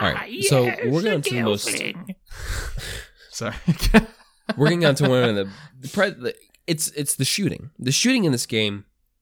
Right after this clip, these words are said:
Speaker 1: and the sounds that go with the shooting. This game
Speaker 2: Mm.
Speaker 1: makes you feel like y-, as close to firing a real gun as you possibly can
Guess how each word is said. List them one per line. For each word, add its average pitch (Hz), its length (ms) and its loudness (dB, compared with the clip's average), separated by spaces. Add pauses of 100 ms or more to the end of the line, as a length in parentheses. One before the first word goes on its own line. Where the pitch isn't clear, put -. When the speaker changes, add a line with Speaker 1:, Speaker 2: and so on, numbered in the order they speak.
(340)
Speaker 1:
and 117 220 4
the 98 60 -2
sounds 143 460 2
that 120 120 0
go 110 160 0
with 110 80 -4
the 110 60 -6
shooting. 107 340 -4
This 160 180 -2
game 127 360 0
Speaker 2:
Mm. 98 500 -8
Speaker 1:
makes 113 420 4
you 135 80 4
feel 120 300 0
like 90 440 -2 (180)
y-, 135 180 -10
as 117 200 -2
close 156 360 2
to 143 60 -8
firing 123 260 2
a 101 60 2
real 107 320 2
gun 104 240 -2
as 101 100 -6
you 95 80 -6
possibly 87 500 -6
can 101 440 -2